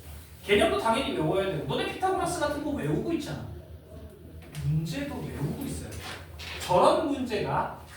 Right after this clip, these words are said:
가끔 나와. 만약에 그네 학교에서 이번 시험에 나왔다. 저거 맞췄다. 그럼 일 등급이라는 거야.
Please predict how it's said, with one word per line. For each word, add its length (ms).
가끔 640
나와. 200
만약에 340
그네 120
학교에서 380
이번 280
시험에 280
나왔다. 800
저거 260
맞췄다. 760
그럼 220
일 160
등급이라는 540
거야. 300